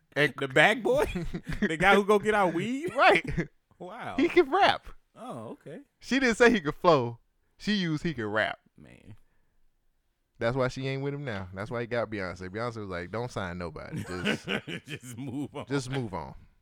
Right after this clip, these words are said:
Speaker 1: Buy, buy artwork for your kids. And buy scouts and shit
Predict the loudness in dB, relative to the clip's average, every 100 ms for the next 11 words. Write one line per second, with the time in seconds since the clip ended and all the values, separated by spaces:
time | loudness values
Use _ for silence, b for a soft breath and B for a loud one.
0 | _ _ _ 0 6 6 6 8 12 12
1 | 12 12 8 6 6 0 -6 -10 -14 -12
2 | -14 -14 -16 -20 _ _ _ _ _ _
3 | _ _ _ _ _ -12 -12 -10 -2 0
4 | 0 -2 -4 -4 -16 -16 -16